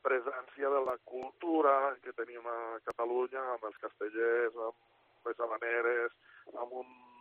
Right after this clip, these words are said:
sopar mariner, on la garnatxa blanca tindrà,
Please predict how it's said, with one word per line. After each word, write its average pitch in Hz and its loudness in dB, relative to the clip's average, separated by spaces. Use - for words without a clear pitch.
sopar 113 4
mariner, 127 -2
on 120 -12
la 113 2
garnatxa 113 2
blanca 117 2
tindrà, 107 0